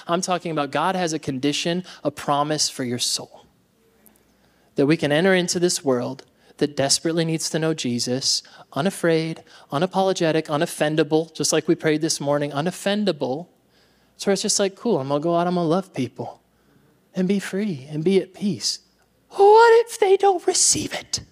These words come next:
Be at peace. Like, whatever. People's reactions are people's reactions. Stephen, with the P H, stoned to death, preaching the gospel.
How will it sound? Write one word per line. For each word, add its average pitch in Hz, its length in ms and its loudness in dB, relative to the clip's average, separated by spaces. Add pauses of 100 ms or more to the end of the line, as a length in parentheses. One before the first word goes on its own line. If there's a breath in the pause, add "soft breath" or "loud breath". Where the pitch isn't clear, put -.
(1800)
Be 160 140 2
at 180 120 -2
peace. 202 480 -2 (1700)
Like, 170 160 -6
whatever. 185 580 -2 (320)
People's 196 300 -2
reactions 196 520 0
are 185 40 -4
people's 190 340 -2
reactions. 185 520 -2 (240 loud breath)
Stephen, 226 640 0
with 165 120 -6
the - 60 -4
P 214 280 0
H, 226 440 -6
stoned 220 380 -2
to 226 60 0
death, 202 360 -4
preaching 160 300 -2
the 165 80 -4
gospel. 131 540 -6